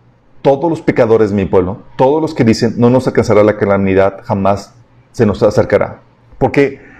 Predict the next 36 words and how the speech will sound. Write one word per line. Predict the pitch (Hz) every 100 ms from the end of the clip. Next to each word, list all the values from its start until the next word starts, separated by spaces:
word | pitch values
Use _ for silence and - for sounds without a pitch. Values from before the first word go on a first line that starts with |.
| -
gran | 120 147 151
parte | 151 156
del | 123
pueblo, | 113 101 113 - _ _ _ _ _ _ _
pensando | 143 117 127 156
que | 151
haciendo | 135 139 147
un |
pacto | 120 131 - -
con | 117
este | 113 - -
falso | 113 -
Mesías, | 120 107 110 107 104
sí | - 135
iban | 120 127
a | 139
salvar | 113 101 101
al | -
pellejo. | 107 131 - - _ _ _ - - _ _ _ _ _ _
Pero | 110
no | 113
estaban | 135 143
a |
cuentas | 135 123 113
con | 117
Dios, | 123 131 -
aceptaron | 107 110 - 107 113
al |
anticristo. | 110 113 123 117 - - _ _ _
Dice | 120 117 139
aquí, | 127 123 123 - - _
"Todos | 165 202
estos | 233 156
van | 135
a |
morir | 127 110 131 -